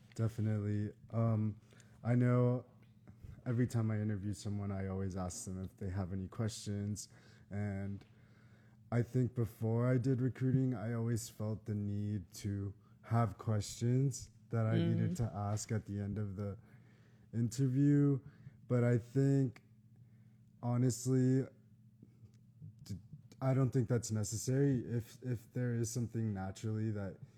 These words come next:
Speaker 1: you're curious about or want to know about, then you should for sure ask it right there when they're asking you. But
Speaker 2: Mm-hmm.
Speaker 1: I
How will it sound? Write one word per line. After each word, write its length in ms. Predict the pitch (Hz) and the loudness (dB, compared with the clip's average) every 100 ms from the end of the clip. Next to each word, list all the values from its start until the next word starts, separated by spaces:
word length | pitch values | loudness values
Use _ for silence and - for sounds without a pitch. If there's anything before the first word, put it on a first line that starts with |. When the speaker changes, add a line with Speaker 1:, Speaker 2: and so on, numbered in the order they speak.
| - - | -20 -8
Speaker 1:
you're 120 | 107 | -6
curious 580 | - - 101 98 107 113 | -6 -4 -2 -2 -2 -2
about 360 | 110 110 107 107 | -2 -2 -2 -4
or 60 | 104 | -6
want 220 | 95 101 | -8 -8
to 100 | - | -8
know 280 | 101 95 98 | -6 -6 -6
about, 520 | 98 110 113 117 110 - - - - - - - - | -4 -2 -2 -4 -8 -16 -20 -20 -20 -20 -20 -14 -4
then 460 | 110 104 104 104 - - 113 | -2 0 -2 -4 -8 -12 -6
you 120 | 113 | -4
should 220 | - 101 | -4 -6
for 160 | - 101 | -4 -6
sure 520 | - 98 95 92 101 - - - - - | -6 -6 -4 -6 -8 -14 -20 -20 -20 -10
ask 320 | 101 98 - | -6 -6 -6
it 80 | 107 | -6
right 200 | 95 98 - | -4 -6 -6
there 160 | 98 98 | -6 -6
when 160 | 95 | -6
they're 160 | 95 98 | -6 -4
asking 420 | 110 110 113 110 | -4 -4 -2 -2
you. 240 | 113 110 98 | 0 -2 -2
But 160 | 107 95 | -4 -2
Speaker 2:
Mm-hmm. 100 | 113 | 0
Speaker 1:
I 160 | 113 | 0